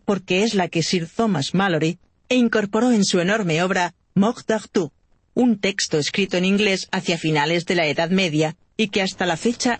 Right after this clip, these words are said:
es el relato más coherente y más ajustado al orden cronológico de la leyenda del rey Arturo. De hecho, es el relato que usaron como base las versiones más modernas de la leyenda.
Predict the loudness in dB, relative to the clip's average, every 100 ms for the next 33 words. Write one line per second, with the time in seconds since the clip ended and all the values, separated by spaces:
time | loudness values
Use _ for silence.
0 | -4 -4 0 0 0 0 0 2 2 2
1 | 2 0 2 2 2 2 0 0 -2 -2
2 | -2 0 0 2 2 0 0 -2 0 0
3 | 0 0 0 -2 -4 -2 -2 0 -2 -2
4 | 0 2 2 2 0 -2 0 2 0 -2
5 | -2 -2 -2 -4 _ _ _ _ _ _
6 | _ _ _ -2 0 0 0 -4 -6 _
7 | -4 0 0 2 2 2 0 -2 0 0
8 | 0 0 0 0 0 0 0 -2 0 -2
9 | -2 -2 0 0 0 0 0 0 0 0
10 | -2 0 0 0 0 0 0 0 -2